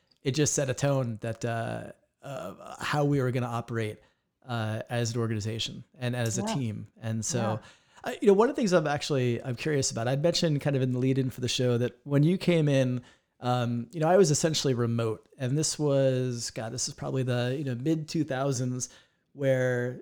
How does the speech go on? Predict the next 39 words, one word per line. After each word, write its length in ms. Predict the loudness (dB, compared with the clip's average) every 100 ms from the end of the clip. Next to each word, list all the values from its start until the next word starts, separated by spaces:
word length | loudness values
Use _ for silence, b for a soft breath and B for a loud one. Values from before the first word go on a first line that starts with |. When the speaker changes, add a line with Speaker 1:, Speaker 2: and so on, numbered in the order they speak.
| -16
Speaker 1:
you 80 | -6
know, 100 | -2
remote 360 | 2 4 2
work 260 | 2 -4 -4
wasn't 420 | -4 -2 -2 -4
that, 380 | -6 -6 -6 -12 _ _ _ _ -10
uh, 260 | -8 -8
popular. 500 | -4 -2 -2 -4 -8 -12
That 140 | -8
didn't, 300 | -4 -4 -4
you 60 | -6
know, 120 | -6
didn't, 260 | -4 -6 -4
certainly 280 | -4 -2 0
wasn't 280 | 0 0
what 120 | -2 -2
it 80 |
is 200 | -2 -4
today. 400 | -4 -4 -4 -4
And, 140 | -6 -8 b b b
and, 220 | -4 0
uh, 140 | 0 2
not 160 | 2
only 160 | 2 2
was 160 | 2 0
I 80 |
remote, 380 | 0 0 0 0
but 100 | 0
I 80 | 0
was 180 | 0 0
a 40 |
remote 300 | 0 0 -2
leader. 340 | -2 -2 -2 -6
You 80 | -6
know, 100 | -4
I 80 |
had 260 | -4 -6 -8
my, 300 | -8 -6 -6
the 140 | -8